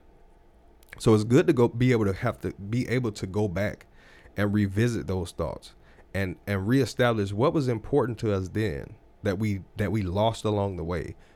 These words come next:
Was it that we just, we like to talk about whatever, you know, jokes, or we, we like to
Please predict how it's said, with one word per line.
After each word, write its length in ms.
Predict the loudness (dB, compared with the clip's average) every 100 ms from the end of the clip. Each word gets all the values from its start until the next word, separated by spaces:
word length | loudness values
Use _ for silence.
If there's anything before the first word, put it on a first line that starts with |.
| -6
Was 160 | -2 -2
it 100 | -2
that 120 | -2
we 120 | -2
just, 340 | -2 -6 -8 -16 -20 -20 -20 -18 -6
we 180 | -2 2
like 280 | 2 0
to 240 | -2 -6 -6 -12 -20 _ -20 -20 -20 -20 _ -6
talk 220 | -2 0
about 400 | 2 2 0 -2 -12 -20 -20 _ -20 _ -2
whatever, 480 | 2 2 0 -4
you 120 | -6 -6
know, 300 | -6 -8 -12 -18 _ -20 -20 -20 -20 -20 -16
jokes, 420 | -4 -2 -2 -4 -6
or 280 | -4 -4
we, 200 | -4 -4
we 220 | -2 0 0
like 220 | 0 0
to 300 | 0 -2 -2